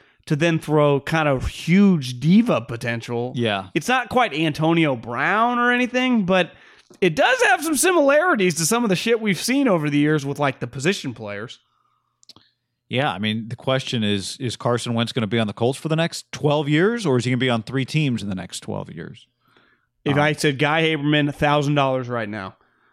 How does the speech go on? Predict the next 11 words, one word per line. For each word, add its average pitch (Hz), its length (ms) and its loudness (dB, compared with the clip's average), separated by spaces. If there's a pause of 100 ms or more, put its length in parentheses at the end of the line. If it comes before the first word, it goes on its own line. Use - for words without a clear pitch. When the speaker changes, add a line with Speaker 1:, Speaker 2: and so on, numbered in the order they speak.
(420)
Speaker 1:
Carson 156 400 2
Wentz, 143 240 2
Colt, 147 480 0 (320)
two 156 160 4
and 147 80 4
a 139 40 4
half 135 220 0
years 123 240 2
over 110 320 -2
under." 90 360 -8
Speaker 2:
Over. 101 440 -2